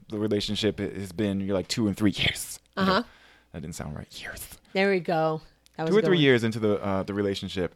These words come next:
Speaker 1: and from the time you begin the relationship to the time, to the three-year period, you
Speaker 2: Yeah.
Speaker 1: are, like, you're, like, on top of your shit. You know what I mean?
Speaker 2: Right.
Speaker 1: So,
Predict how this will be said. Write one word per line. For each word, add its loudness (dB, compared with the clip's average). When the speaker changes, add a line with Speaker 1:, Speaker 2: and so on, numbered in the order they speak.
Speaker 1:
and 0
from -2
the 2
time 0
you 2
begin 2
the 0
relationship 0
to -8
the -2
time, -4
to 0
the 4
three-year 2
period, 2
you 0
Speaker 2:
Yeah. 2
Speaker 1:
are, 2
like, 6
you're, 8
like, 10
on 6
top 6
of 6
your 6
shit. 4
You 0
know 4
what 4
I 0
mean? 2
Speaker 2:
Right. 4
Speaker 1:
So, 6